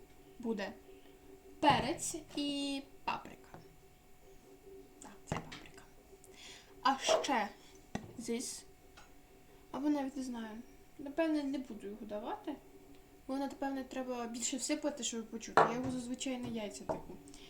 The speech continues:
Як жарю яйця, то до яєць кидаю. Дуже смачно. Very good. Very demure. І сіль, звичайно. Тому зараз на смак. Чуть-чуть перцю.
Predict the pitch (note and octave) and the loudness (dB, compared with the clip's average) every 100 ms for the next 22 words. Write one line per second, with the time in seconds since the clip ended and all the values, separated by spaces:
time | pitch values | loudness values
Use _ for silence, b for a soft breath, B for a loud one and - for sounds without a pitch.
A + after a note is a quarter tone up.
0 | B G#3+ A3 A3+ A3 A#3+ D4+ - A3+ - | B -6 -4 -4 -2 0 0 -2 -8 -8
1 | G3 A3 A3+ G#3 F#3 - A3 C4 C4+ B | -8 -4 -4 -4 -6 -10 -8 -6 -6 B
2 | B B B B B B B B - - | B B B B B B B B -20 -20
3 | - - - A3 A3 - G3+ F#3+ - A3+ | -16 -10 -4 0 2 0 -4 -8 -12 -14
4 | - - A#3 B3 A3+ G3 F#3+ - - - | -16 -8 -2 0 0 -4 -6 -10 -16 -10
5 | A#3+ A#3+ G#3+ A3 G3 - - B B B | -4 -4 -4 -4 -6 -8 -16 B B B
6 | B B B - - E4+ A#3 A#3 G3+ F#3+ | B B B 2 10 10 10 4 2 -2
7 | F#3 F3+ F3+ G3 - - A3 G#3+ G#3 F#3+ | -6 -6 -8 -10 -12 -14 -10 -6 -6 -6
8 | F#3 F#3+ - - - B3+ C4 D#4 D#4 D#4 | -6 -6 -8 -10 -4 0 4 4 4 2
9 | - B B B - - D#4 D4+ A#3+ - | -6 B B B -12 6 8 8 4 -2
10 | - C4+ D#4+ - | -2 0 0 -4